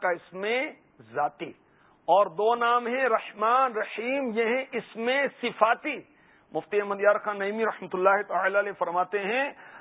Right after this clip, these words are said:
اللہ، اس لفظ کے اندر ہیبت تھی، روب و دبدبا تھا۔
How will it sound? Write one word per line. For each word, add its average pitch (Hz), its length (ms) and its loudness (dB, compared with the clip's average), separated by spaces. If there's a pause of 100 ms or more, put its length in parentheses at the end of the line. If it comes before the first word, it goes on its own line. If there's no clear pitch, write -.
(180)
اللہ، 240 800 6 (1080)
اس 302 220 0 (340)
لفظ 262 340 6
کے 285 120 4
اندر 262 400 2 (220)
ہیبت 381 580 6
تھی، 330 200 -6 (640)
روب 381 460 6
و 415 120 6 (160)
دبدبا 415 560 6
تھا۔ 330 180 4